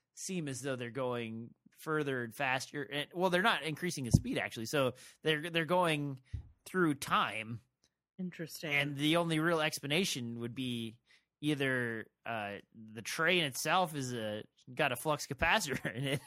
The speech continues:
Speaker 1: or they're hitting some portals, and the
Speaker 2: But, I
Speaker 1: portals
Speaker 2: mean,
Speaker 1: are, like,
Speaker 2: Jake says he feels it slow down.
Speaker 1: Yeah, maybe.
Speaker 2: Like, he talks about how you can't feel it when it's, when it's going, but he gets, like, pushed forward in his seat when it slows outside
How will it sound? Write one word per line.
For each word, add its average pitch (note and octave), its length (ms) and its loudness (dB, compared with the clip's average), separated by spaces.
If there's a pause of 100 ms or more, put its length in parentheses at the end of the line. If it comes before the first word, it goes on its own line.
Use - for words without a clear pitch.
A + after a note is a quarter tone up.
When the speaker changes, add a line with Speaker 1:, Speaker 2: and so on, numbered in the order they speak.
(140)
Speaker 1:
or E3 260 4 (440)
they're D3 180 2
hitting D#3 240 2
some B2+ 120 -6
portals, B2 520 4 (260)
and D3+ 440 4
the C3+ 100 0
Speaker 2:
But, - 140 6
I - 100 12
Speaker 1:
portals - 200 12
Speaker 2:
mean, D#3 80 4
Speaker 1:
are, C#3+ 60 4
like, C3+ 280 2
Speaker 2:
Jake E4 300 2
says F4 200 -4
he D4 100 2
feels A#3 460 2
it - 160 -2
slow F3+ 440 -4 (160)
down. G3 840 0 (120)
Speaker 1:
Yeah, F3+ 280 2
maybe. D3+ 520 -4 (220)
Speaker 2:
Like, G3 100 -6
he A#3 120 -6
talks C#4+ 200 -2
about C4 160 2
how C4 140 4
you A3+ 180 -4
can't - 320 -4
feel G#3+ 220 0
it C3 80 -2
when F#3+ 100 0
it's, F3+ 220 -2 (100)
when F3+ 180 -4
it's E3 240 -8
going, G3 460 0
but G#3 140 0 (440)
he A3+ 100 0
gets, G#3+ 200 0
like, G3 160 0
pushed - 280 -4
forward G3 280 0
in F#3 100 -2
his E3+ 120 -2 (120)
seat E3 200 -6
when E3+ 100 -4
it D3+ 140 -8
slows E3+ 500 -2
outside E3 280 -4